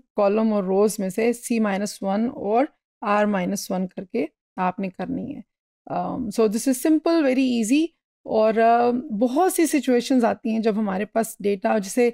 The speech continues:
अ, अभी हमने एक रिसर्च किया कि जेंडर, और जिसमें एग्जांपल भी बहुत दी है कि स्मोकिंग और जेंडर में कोई रिलेशनशिप है कि नहीं है। तो again आपका जेंडर आपका एक कॉलम में है, अ, स-, स्मोकिंग और नॉन स्मोकिंग आपके पास, अ, रोज में है, तो आपका टू into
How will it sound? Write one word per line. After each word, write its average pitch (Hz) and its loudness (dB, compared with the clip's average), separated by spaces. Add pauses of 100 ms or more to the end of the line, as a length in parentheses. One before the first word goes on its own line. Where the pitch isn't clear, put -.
(420)
अ, 220 -2
अभी 208 2
हमने 226 4
एक 208 -2
रिसर्च 214 0
किया 214 0
कि 202 -4
जेंडर, 220 2
और 208 2
जिसमें 196 -4
एग्जांपल 220 0
भी 226 0
बहुत 208 -2
दी 196 -6
है 208 0
कि - -12
स्मोकिंग 233 2
और 240 2
जेंडर 214 2
में 233 2
कोई 214 2
रिलेशनशिप 202 -2
है 202 2
कि 214 -4
नहीं 196 -2
है। 190 -6 (340)
तो 190 -2
again 214 2
आपका 202 0
जेंडर 220 2
आपका 214 0
एक 202 -2
कॉलम 220 4
में 240 6
है, 220 2 (420)
अ, 190 0
स-, - -10
स्मोकिंग 233 2
और 208 0
नॉन 208 4
स्मोकिंग 202 -4
आपके 190 -4
पास, 190 -2
अ, 185 -2
रोज 233 2
में 254 6
है, 220 2
तो - -4
आपका 196 -4
टू 240 -2
into 220 0